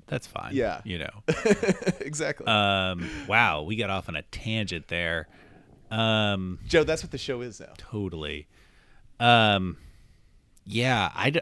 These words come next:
Speaker 1: I don't know. I guess, I guess that I, I just, what I want from the Pumpkins now is for them to no longer exist. Like, I just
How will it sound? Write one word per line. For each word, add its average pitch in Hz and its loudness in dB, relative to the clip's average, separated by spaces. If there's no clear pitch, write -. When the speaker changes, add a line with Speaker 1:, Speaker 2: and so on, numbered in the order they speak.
Speaker 1:
I 110 -6
don't 156 0
know. 123 4
I 104 -2
guess, - 0
I 107 -4
guess 110 -2
that 90 -2
I, 120 -12
I 135 -2
just, - -6
what 120 2
I 175 2
want 131 -4
from 120 -10
the 113 -6
Pumpkins 110 -8
now 98 -4
is 71 -8
for 87 -6
them 82 -4
to - -10
no 78 -6
longer - -14
exist. - -16
Like, - 6
I 160 10
just - 6